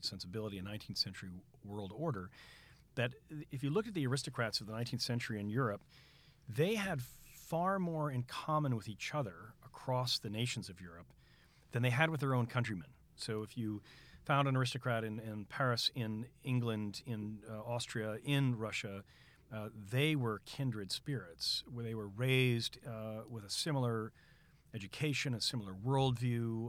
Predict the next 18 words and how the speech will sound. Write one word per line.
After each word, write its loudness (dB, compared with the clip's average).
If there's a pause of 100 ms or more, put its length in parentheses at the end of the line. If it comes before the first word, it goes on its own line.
Uh, -6
in 0
many 6
cases, -2
they -4
were -4
related 2
to -2
each -4
other. -4 (320)
They -10
socialized, 0 (540)
a-, -4
and, 2
and 0
they 4
were 2
really, 0